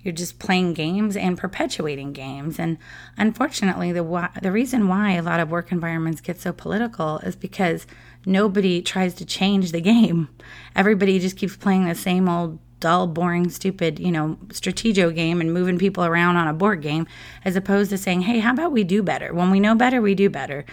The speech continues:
We all know that this is kind of where the old school politics were at play. How about we do start to just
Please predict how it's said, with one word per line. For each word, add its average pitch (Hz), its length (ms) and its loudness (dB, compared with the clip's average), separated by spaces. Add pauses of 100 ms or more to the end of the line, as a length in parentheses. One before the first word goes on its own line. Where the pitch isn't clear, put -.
(280)
We 202 140 4
all 220 160 6
know 233 220 6
that 185 140 -2
this 190 180 -4
is 190 120 -6
kind 196 240 -2
of 175 140 -2
where 175 240 0
the 170 100 -4
old 175 240 -2
school 175 280 -6
politics 196 580 -2
were 165 100 -4
at - 120 -10
play. 170 420 -6 (320)
How - 180 4
about 294 240 4
we 208 220 2
do 226 260 2
start 170 280 -4
to 170 100 -10
just 160 280 -8